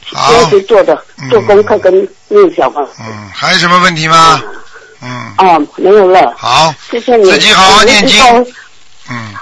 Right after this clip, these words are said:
Speaker 2: 好，我会遵照台-，台长所说的，
Speaker 1: 好。
Speaker 2: 好好念经去度人。
Speaker 1: 对。
Speaker 2: 啊，请台-，台长加持。
Speaker 1: 多念心经啊，
Speaker 2: 还有。
Speaker 1: 脑子不灵啊你，多念心经。
Speaker 2: 有，有，你叫我念四十九遍，我也念。
Speaker 1: 嗯。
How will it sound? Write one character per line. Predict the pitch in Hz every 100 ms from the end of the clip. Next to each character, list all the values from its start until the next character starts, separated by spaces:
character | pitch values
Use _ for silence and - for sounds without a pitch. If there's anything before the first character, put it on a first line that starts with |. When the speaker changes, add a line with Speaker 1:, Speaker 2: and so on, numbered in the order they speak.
| -
Speaker 2:
好， | - 190 190
我 | 208 220
会 | 311
遵 | 302 269
照 | 269 226
台-， | - 208 - -
台 | 226
长 | 208 165
所 | 180
说 | 151 123 117
的， | 160 127 -
Speaker 1:
好。 | - 180
Speaker 2:
好 |
好 | 240 220
念 | 233 220
经 | 233
去 | 214
度 | 214 226
人。 | 190 165 175
Speaker 1:
对。 | 180 175 131
Speaker 2:
啊， | 170 165 170
请 | 185
台-， | 208 233 208 -
台 | 233
长 | 254 180 180
加 | 226
持。 |
Speaker 1:
多 |
念 | 202 208
心 | 196 208 196
经 | 214
啊， |
Speaker 2:
还 | 311 180 135 - - 147
有。 |
Speaker 1:
脑 | 160 156
子 | 156
不 | 180 190
灵 | 170
啊 | 185 180
你， | 156 135 113 98 - - - -
多 | 170
念 | 190 180
心 | - 180
经。 | 170 180 185
Speaker 2:
有， | 202 - - - - _ _ _ -
有， | 220 233
你 | 240
叫 | 240 302
我 | 254 208
念 | 262 240
四 | 254
十 | 226
九 | 226 165
遍， | 226 190
我 | 160 156
也 |
念。 | 156 202 175
Speaker 1:
嗯。 | - - - 156